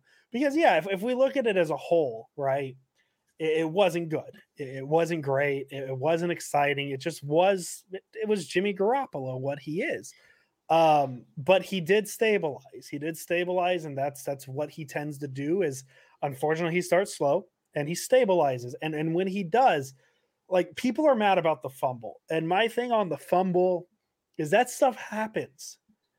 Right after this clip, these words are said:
You, you, you, you, you try and pump fake it and the ball slips, you'll see that happen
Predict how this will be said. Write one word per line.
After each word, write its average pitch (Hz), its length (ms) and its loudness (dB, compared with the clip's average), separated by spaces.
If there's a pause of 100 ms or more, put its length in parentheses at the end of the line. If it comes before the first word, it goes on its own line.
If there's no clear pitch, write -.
(260)
You, 160 300 -10 (240)
you, 190 260 -2 (120)
you, 185 80 -2
you, 175 260 -2
you 156 320 -2 (160)
try 233 240 2
and 254 100 -2
pump 247 300 0
fake 214 220 2
it 233 80 2
and 180 80 0
the 165 40 2
ball 175 220 4
slips, 190 500 -2 (260)
you'll 196 120 2
see 233 300 -4
that 226 160 4
happen 214 500 -4